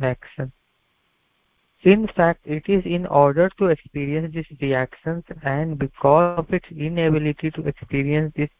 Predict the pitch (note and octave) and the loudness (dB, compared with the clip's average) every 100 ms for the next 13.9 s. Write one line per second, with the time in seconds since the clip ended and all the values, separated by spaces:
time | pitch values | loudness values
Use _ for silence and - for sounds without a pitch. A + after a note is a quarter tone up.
0 | - C#3 C#3 D#3 - - C3+ D#3+ F#3 _ | -6 0 2 2 0 0 0 0 -6 _
1 | _ _ _ _ - D3 D3 C#3+ D#3 F#3 | _ _ _ _ -2 4 4 6 2 2
2 | G3 F#3+ - D#3+ F3 E3+ D#3+ D#3 D3 E3 | 0 0 -2 -4 -4 -6 -4 -4 -6 -8
3 | C#3 C3+ D#3+ D#3 D#3 - F3+ - D3+ - | -6 -6 -4 0 0 -2 -12 -6 -4 -4
4 | - - C#3 C3 B2+ E3+ F3+ D#3+ D#3+ E3+ | -8 -4 -2 -2 0 2 2 0 0 2
5 | F3 C#3+ C#3 D#3 F3+ - D#3 D#3 D#3+ E3 | 0 0 2 2 2 4 2 2 -4 -4
6 | D3 D#3 D3+ C#3+ C3 - D3 - D3 D#3 | -4 -6 -4 -4 -4 -4 -8 -4 -2 -2
7 | D#3 C3+ C3+ C3 C3 _ _ _ _ _ | -4 -2 0 0 -4 _ _ _ _ _
8 | _ - - _ _ _ - C#3+ C3+ D#3+ | _ -20 -20 _ _ _ -6 0 4 2
9 | G3+ - E3+ F3+ - E3 D#3+ F3+ D#3+ D3 | 0 -2 0 0 -2 -4 0 0 2 0
10 | C#3 D#3+ F3+ C#3+ C3+ C3+ F3+ E3 C#3+ - | -2 -2 0 2 2 2 0 0 0 2
11 | D3+ E3 - - _ - - D3 C#3+ - | 2 2 -4 -14 _ -20 2 4 4 0
12 | - E3+ E3 - D3 C#3+ D3 - D#3+ E3+ | -6 -4 -4 0 2 2 -4 -4 -6 -4
13 | E3+ D#3 C#3+ - D3+ E3 E3 E3+ | -8 -10 -10 -2 0 0 2 0